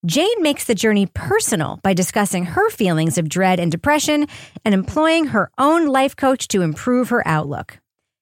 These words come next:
Spoiler alert, we are gonna be talking about plot points from season three of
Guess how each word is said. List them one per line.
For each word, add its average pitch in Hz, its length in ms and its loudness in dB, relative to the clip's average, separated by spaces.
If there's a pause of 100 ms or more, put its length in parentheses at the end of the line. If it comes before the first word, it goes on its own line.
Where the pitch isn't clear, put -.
(140)
Spoiler 415 440 2
alert, 165 300 0
we 185 120 0
are 202 180 2
gonna 214 140 2
be 226 120 2
talking 233 340 0
about 240 260 0
plot 330 320 2
points 330 320 0
from 240 140 -2
season 254 420 0
three 294 320 0
of 254 260 2